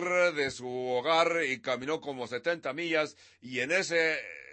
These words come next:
en esa huida se le quebró una pierna, por eso es que ahorita está encamado. Así que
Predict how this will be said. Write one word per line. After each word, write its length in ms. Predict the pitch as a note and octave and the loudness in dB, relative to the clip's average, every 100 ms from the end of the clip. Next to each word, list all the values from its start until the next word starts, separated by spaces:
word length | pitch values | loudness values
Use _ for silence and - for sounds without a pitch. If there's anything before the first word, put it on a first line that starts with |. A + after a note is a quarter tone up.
| E2+ G2+ F#2 A2 B2 | -20 -20 -18 -10 -4
en 100 | C3+ | -2
esa 260 | E3+ D#3+ | 0 0
huida 600 | B2+ C#3+ C4+ A#3+ B2+ A2+ - - | 0 -2 -2 2 2 2 -4 -12
se 160 | - D3 | 0 2
le 120 | C#3+ | 4
quebró 260 | D3+ D#3 | 4 2
una 320 | E3+ C#3 A2 - | 4 4 2 0
pierna, 720 | C#3 C#3+ C#3 A#2 G2+ F#2 F2+ - | 4 8 8 6 2 -6 -6 -8
por 140 | - B2 | 0 0
eso 160 | C3 | 0
es 40 | D3+ | -2
que 80 | C3+ | -2
ahorita 180 | C#3 C3 | -2 -2
está 140 | C3 | 0
encamado. 800 | B2+ A2+ G2+ B2+ E3+ A2 F#2+ E2+ _ _ - - _ | -2 -2 -2 2 2 2 -2 -10 _ _ -20 -20 _
Así 260 | - A2+ A#2 | -8 -8 -8
que 300 | A2 G#2 | -6 -6